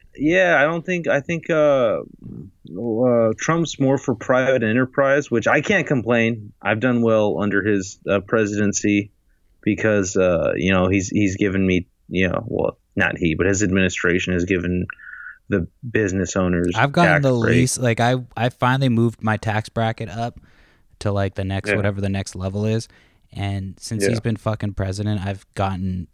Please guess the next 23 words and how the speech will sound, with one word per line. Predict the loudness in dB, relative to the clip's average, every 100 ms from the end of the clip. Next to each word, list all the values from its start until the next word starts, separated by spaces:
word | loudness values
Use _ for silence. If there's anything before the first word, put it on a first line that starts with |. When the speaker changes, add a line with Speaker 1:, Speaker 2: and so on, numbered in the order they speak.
| -8
Speaker 2:
like, | -8 -4
I've | -6 -6
owed | -2 0 0
taxes | -2 -4 -6 -8 -8 -4
more | 0 0 0
than | 0 -2
I've | -2
ever, | -2 -4
like, | -6 -8 -10 _ _
since | 0 2
I | 2
made | 2 2
it | 2
to | 0
the | -2
middle | 0 0 -2
class, | -2 0 0 -2
I've, | -4
like, | -4 -6 -4
owed | -4 -4 -4
taxes | -6 -6 -8 -10
more | -6 -4 -4 -4
than | -4 -4